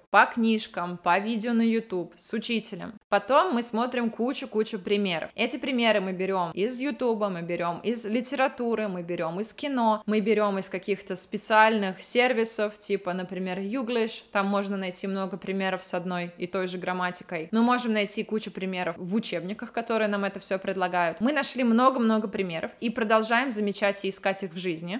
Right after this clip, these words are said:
После этого мы идём практиковаться. Да, мы раскрываем скобочки, чтобы это всё в голове уложить,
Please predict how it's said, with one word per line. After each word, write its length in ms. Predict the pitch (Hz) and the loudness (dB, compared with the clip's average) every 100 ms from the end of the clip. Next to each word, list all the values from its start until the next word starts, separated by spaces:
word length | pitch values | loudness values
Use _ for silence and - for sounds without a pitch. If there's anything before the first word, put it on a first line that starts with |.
| - | -4
После 380 | - 269 277 233 | 2 2 4 2
этого 420 | 220 226 277 269 302 - - | 2 0 -4 -4 -4 -12 -2
мы 240 | 226 262 | 0 2
идём 420 | 220 190 208 220 | 0 2 2 0
практиковаться. 920 | 196 214 214 202 - 180 170 - - - | -2 -2 -2 -4 -2 -2 -2 -4 -8 -4
Да, 280 | 190 208 233 | 4 6 6
мы 100 | 320 | 2
раскрываем 440 | - 226 202 220 | -2 0 2 2
скобочки, 540 | 220 196 170 165 - | 0 -2 -2 -4 -12
чтобы 260 | - 208 196 | -4 0 2
это 140 | 220 208 | 2 0
всё 200 | - 208 | -4 -2
в 40 | |
голове 360 | 196 190 185 190 | 0 2 2 2
уложить, 460 | 190 180 - - | 2 -2 -6 -12